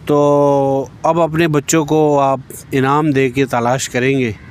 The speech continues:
ये किस माशरे में हम रह रहे हैं कि हम अपने बच्चों को ढूंढने के लिए पैसों का लालच दे के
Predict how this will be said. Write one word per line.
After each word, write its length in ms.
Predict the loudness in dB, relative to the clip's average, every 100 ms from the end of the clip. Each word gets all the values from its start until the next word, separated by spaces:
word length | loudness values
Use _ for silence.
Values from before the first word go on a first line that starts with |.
| -20 -6
ये 400 | 0 2 2 -2 -8 -18 -4
किस 280 | -2 -2 0
माशरे 500 | 0 2 0 -2 0
में 100 | 0
हम 240 | 0 0 0
रह 160 | 0
रहे 120 | 0 -2
हैं 100 | -2
कि 60 |
हम 180 | -2 -2
अपने 240 | -2 -2 -2
बच्चों 280 | -2 -2 -2
को 100 | -2
ढूंढने 440 | 0 2 2 0
के 120 | 0 0
लिए 180 | 0 0
पैसों 360 | -2 0 -2
का 120 | -2 0
लालच 380 | 0 0 -2 -4
दे 220 | -4 -4
के 260 | -2 -4